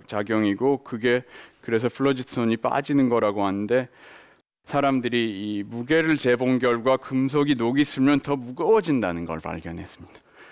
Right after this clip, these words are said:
질량이 늘어난다는 걸 발견했고, 그러면 자연히 이제 이런 의문이 나오죠. "아니, 뭐가 빠져서 녹이 쓰는 거라는데 그럼 왜 질량이 늘어요? 줄어야지." 그래서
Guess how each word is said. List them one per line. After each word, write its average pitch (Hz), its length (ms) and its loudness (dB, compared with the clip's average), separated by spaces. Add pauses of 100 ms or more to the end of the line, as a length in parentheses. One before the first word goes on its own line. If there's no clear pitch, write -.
(600)
질량이 117 440 2
늘어난다는 117 580 2
걸 92 160 -2
발견했고, 95 720 -2 (260)
그러면 165 360 2
자연히 127 460 2
이제 104 180 -2
이런 101 280 0
의문이 95 320 -2
나오죠. 85 420 -6 (240)
"아니, 151 360 -2 (500)
뭐가 151 480 2
빠져서 160 1120 2 (800)
녹이 127 280 2
쓰는 135 300 4
거라는데 110 400 2
그럼 120 280 0
왜 120 80 4
질량이 110 640 -2 (1080)
늘어요? 120 480 2 (120)
줄어야지." 120 600 -2 (1160)
그래서 151 600 2